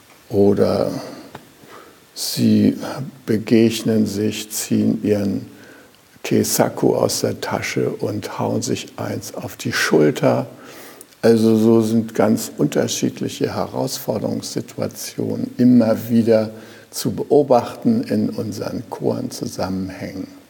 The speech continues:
Und hier geht der Mayoko zu dem Shoke und, äh, versucht, ihn herauszufordern, seinen Zen-Geist herauszufordern, indem er als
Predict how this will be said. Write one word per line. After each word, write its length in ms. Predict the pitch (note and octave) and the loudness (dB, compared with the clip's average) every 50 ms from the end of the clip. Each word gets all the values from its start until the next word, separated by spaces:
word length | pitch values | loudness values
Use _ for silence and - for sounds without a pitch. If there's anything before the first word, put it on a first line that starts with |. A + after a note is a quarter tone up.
| _ - - - - - - - - - - - - | _ -20 -16 -14 -14 -14 -14 -16 -20 -20 -20 -6 0
Und 220 | - A#2+ A#2+ A2+ A#2 | 4 4 4 4 2
hier 1000 | - - - - - D#3 D3+ D#3+ E3 D#3 D3+ D3+ D3 - - - - - - - - - - - _ _ _ - - - - - - _ _ _ _ _ _ _ _ - | 0 -4 -4 -2 0 2 4 6 6 8 8 8 8 6 4 -2 -6 -8 -10 -12 -14 -16 -18 -20 _ _ _ -20 -20 -20 -20 -20 -20 _ _ _ _ _ _ _ _ -2
geht 380 | - B2 A#2 A#2+ A2+ A#2+ - | 2 4 4 4 4 2 2
der 420 | G#2+ G2 F#2+ F#2+ - - - - - | 4 4 4 4 2 -2 -4 -4 -2
Mayoko 720 | A#2+ G#2+ G2+ - - - G#2+ A#2 A#2+ A2+ - - A2+ A2 | 0 0 0 0 0 2 2 4 2 2 0 -2 -2 -2
zu 300 | A2 - - - - G#2+ | -2 -4 -4 -4 -4 -4
dem 500 | - - - - - F#2+ F#2+ F#2 F#2 F#2 - | -4 -4 -6 -6 -4 -4 -2 -4 -4 -6 -6
Shoke 800 | - - - - C3+ C3 C3 C3 - - - - A2+ A2 A#2 - - - - | -4 -2 0 2 2 2 0 0 -4 -8 -4 -2 -2 -2 -2 -4 -6 -8 -8
und, 260 | - G#2 G2 G#2 G#2 - - - - - _ _ - - - - - - _ _ _ _ _ _ _ _ _ _ - | -8 -6 -6 -6 -8 -10 -12 -14 -16 -20 _ _ -20 -20 -20 -20 -20 -20 _ _ _ _ _ _ _ _ _ _ -8
äh, 260 | - G2 F#2 F2+ - | -6 -4 -4 -4 -4
versucht, 840 | - - - F#2 F2 E2+ G2+ G2 G#2+ A#2+ B2+ A#2+ B2 - - - - G#2+ | -6 -4 -2 -2 -2 -2 0 2 4 6 6 6 4 0 -8 -6 -2 2
ihn 280 | G2+ G#2+ G#2+ G#2 - | 2 4 4 2 0
herauszufordern, 1500 | - - A3+ G2 F2 - - G#3 - - - - - - A#2 - - - G#2+ G2 G2 G2 - G2+ F#2+ F#2+ F#2 F#2+ G2 G2+ | -2 -2 -2 -2 -2 2 4 4 4 4 4 2 0 0 -2 -2 0 0 0 2 2 0 -2 -2 -4 -4 -6 -6 -6 -6
seinen 360 | - G#2+ G2 G2 G2 G2 F#2 | -6 -6 -6 -4 -4 -4 -2
Zen-Geist 720 | - G#2 A#2 B2 C3 B2 - - G#2 G#2+ - - - - | 2 4 6 6 6 6 4 2 0 0 -2 -4 -8 -10
herauszufordern, 1000 | - - - - A#2 B2+ A#2+ - - G#2+ - - - - - G#2+ G#2+ G2+ F2+ - - - - - - - - - - - - - _ - | -10 -10 -4 0 0 0 0 -2 -6 -8 -8 -8 -6 -6 -6 -6 -6 -8 -10 -12 -14 -18 -20 -20 -20 -20 -20 -20 -20 -20 -20 -20 _ -8
indem 420 | - F#2 E2 F#2 G#2+ A2+ A#2+ A2+ | -6 -4 -2 2 4 6 6 6
er 200 | G#2 G2 - - | 4 2 0 -2
als 480 | - F#2 F#2 F#2+ - - - - - | 0 0 0 0 -2 -4 -6 -6 -8